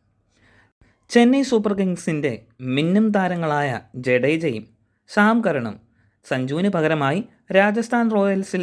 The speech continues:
ചേരുന്നു എന്ന വാർത്തയാണ് ദു-, ആരാധകരെ ദുഃഖിതരാക്കുന്നത്. സഞ്ജു സാംസൺ എന്നും മലയാളികൾക്ക് ഒരു വികാരമാണ്.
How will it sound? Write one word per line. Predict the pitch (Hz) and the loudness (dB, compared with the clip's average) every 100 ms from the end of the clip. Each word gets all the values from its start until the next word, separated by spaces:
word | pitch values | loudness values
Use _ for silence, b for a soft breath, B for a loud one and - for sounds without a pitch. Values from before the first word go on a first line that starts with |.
| 175 | -4
ചേരുന്നു | 160 160 180 190 202 | -2 -2 0 -2 -4
എന്ന | 151 147 | -6 -4
വാർത്തയാണ് | 123 127 - 170 131 117 180 - 147 | -2 -4 -4 -6 -4 -4 -6 -10 -6
ദു-, | 151 - | -6 0
ആരാധകരെ | 190 190 185 170 147 139 135 | 0 2 0 -2 -2 -2 -4
ദുഃഖിതരാക്കുന്നത്. | 165 214 185 120 98 107 104 107 - _ _ _ _ _ _ _ - | -6 -6 -4 -6 -8 -12 -12 -14 -16 _ _ _ _ _ _ _ 0
സഞ്ജു | 208 208 214 247 | 4 4 4 0
സാംസൺ | 226 190 180 135 - - | 0 -2 -4 -8 -10 -10
എന്നും | 123 143 156 110 | -6 -4 -6 -6
മലയാളികൾക്ക് | 123 123 143 180 202 202 196 127 - | -6 -2 0 0 0 0 -2 -6 -4
ഒരു | 120 | -4
വികാരമാണ്. | 107 117 127 120 107 | -2 0 0 -2 -4